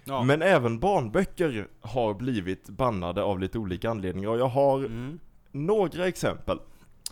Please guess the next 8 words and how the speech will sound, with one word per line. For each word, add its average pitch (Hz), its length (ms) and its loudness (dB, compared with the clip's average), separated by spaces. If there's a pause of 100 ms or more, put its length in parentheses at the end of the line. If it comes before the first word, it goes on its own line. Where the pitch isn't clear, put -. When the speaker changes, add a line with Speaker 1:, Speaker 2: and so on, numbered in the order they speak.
(220)
Speaker 2:
Eh, 110 220 4
känner 156 360 0
du 160 100 0
till 180 560 -2 (760)
boken 120 540 0
Trollkarlen 107 840 0
från 127 280 -2
Oz? - 520 -6